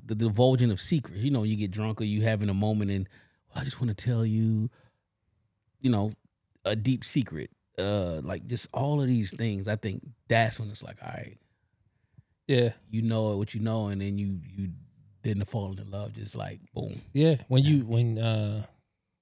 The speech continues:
Speaker 2: when I can be vulnerable around you.
Speaker 1: Facts.
Speaker 2: Yeah, when I feel comfortable enough to be vulnerable, then, uh, then yeah, we, I think, I'm think I'm there.
Speaker 1: All right, man, last one.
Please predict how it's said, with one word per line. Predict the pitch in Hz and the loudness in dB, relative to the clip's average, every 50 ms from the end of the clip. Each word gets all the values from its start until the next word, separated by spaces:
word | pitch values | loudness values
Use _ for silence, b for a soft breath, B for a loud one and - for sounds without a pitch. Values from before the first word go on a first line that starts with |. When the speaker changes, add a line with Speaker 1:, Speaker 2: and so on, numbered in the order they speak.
| _ _ _ _ | _ _ _ _
Speaker 2:
when | 123 131 135 127 | 2 2 4 4
I | 135 143 | 2 2
can | 143 - 143 131 | 2 2 2 4
be | 123 123 120 | 4 4 2
vulnerable | 117 - 127 131 135 127 120 113 117 117 113 | 4 4 4 4 6 6 4 4 2 2 2
around | 104 101 107 110 110 107 104 104 | 2 0 0 0 0 0 -2 -4
you. | 107 110 - _ _ _ _ _ - | -6 -10 -12 _ _ _ _ _ -8
Speaker 1:
Facts. | 113 101 - - - - - - _ _ _ _ _ _ _ _ _ _ _ | -8 -8 -8 -8 -12 -18 -20 -20 _ _ _ _ _ _ _ _ _ _ _
Speaker 2:
Yeah, | - 113 110 104 101 101 | 4 4 6 6 4 2
when | 107 127 | 2 2
I | 151 | 2
feel | 147 - 165 151 143 | 4 6 6 4 4
comfortable | - - 147 131 - - 131 123 | 4 4 2 2 2 2 0 2
enough | 123 123 117 - | 2 0 0 0
to | 123 | 0
be | 113 113 | 0 0
vulnerable, | 113 - 117 113 113 113 110 107 107 110 - _ _ _ _ _ _ _ _ _ _ | 0 2 2 2 2 2 2 0 -2 -4 -6 _ _ _ _ _ _ _ _ _ _
then, | - 117 110 107 101 101 101 101 | -4 -2 -2 -2 -2 -4 -6 -6
uh, | 101 98 101 104 104 - _ _ _ _ | -8 -8 -8 -10 -12 -16 _ _ _ _
then | - 127 120 | -4 -2 0
yeah, | 117 110 107 | 0 0 0
we, | 107 117 117 | 0 0 0
I | 110 110 | -2 0
think, | 117 120 110 - | -2 -2 -2 -2
I'm | 107 120 120 | -2 -2 -2
think | 123 117 110 | -2 -2 -2
I'm | 107 104 | -4 -4
there. | 107 104 98 - - _ _ _ _ _ _ _ _ _ _ - - _ _ _ _ _ _ _ _ _ _ - - | -4 -4 -4 -6 -8 _ _ _ _ _ _ _ _ _ _ -20 -20 _ _ _ _ _ _ _ _ _ _ 2 4
Speaker 1:
All | 143 | 6
right, | 160 165 156 | 6 6 6
man, | 151 156 160 160 | 6 6 8 10
last | 165 170 165 160 - | 10 10 8 8 8
one. | 190 190 185 175 156 131 104 | 6 8 8 8 8 6 4